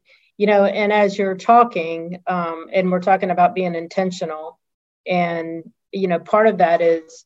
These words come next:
is, um, developing leaders as well with the work that you've done. I know you,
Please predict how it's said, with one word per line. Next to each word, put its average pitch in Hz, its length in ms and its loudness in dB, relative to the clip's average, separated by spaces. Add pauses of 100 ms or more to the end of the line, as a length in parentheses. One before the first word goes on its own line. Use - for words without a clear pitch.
is, 175 440 -4
um, 156 320 -4
developing 175 600 0
leaders 165 420 -4
as 160 180 -14
well 170 320 2
with 160 160 -6
the 160 100 -8
work 165 280 -4
that 131 100 -6
you've 165 200 -12
done. 160 260 -6
I 160 60 -8
know 170 160 -2
you, 165 320 -4